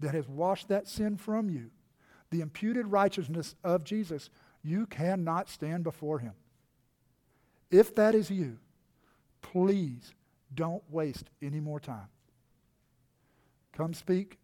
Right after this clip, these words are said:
to an elder in this body. Come speak to a believer in this body. Let us share with you why it is so important that, important that Jesus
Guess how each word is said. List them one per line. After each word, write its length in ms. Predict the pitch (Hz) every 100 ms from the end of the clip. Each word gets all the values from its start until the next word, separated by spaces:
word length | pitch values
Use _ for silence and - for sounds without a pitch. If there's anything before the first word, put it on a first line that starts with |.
| -
to 140 | 147
an 100 | 127
elder 260 | 131 156 170
in 60 |
this 160 | 160 160
body. 380 | 160 160 180 185
Come 180 | - 165
speak 320 | - 175 175
to 120 | -
a 40 | 185
believer 540 | 180 170 180 185 139
in 60 | 123
this 140 | 120
body. 360 | - 123 113 - _ _ _ -
Let 260 | 143 170 190
us 220 | 185 -
share 320 | - 180 185
with 180 | 185 185
you 320 | 175 131 117 _ _ _ _
why 360 | 139 151 156 170
it 140 | 156
is 80 | 135
so 340 | - 156 165
important 600 | 185 - 175 123 123 - - -
that, 160 | 139 - _ _ -
important 500 | 143 - 208 147 -
that 140 | 135
Jesus 520 | 127 190 180 139 -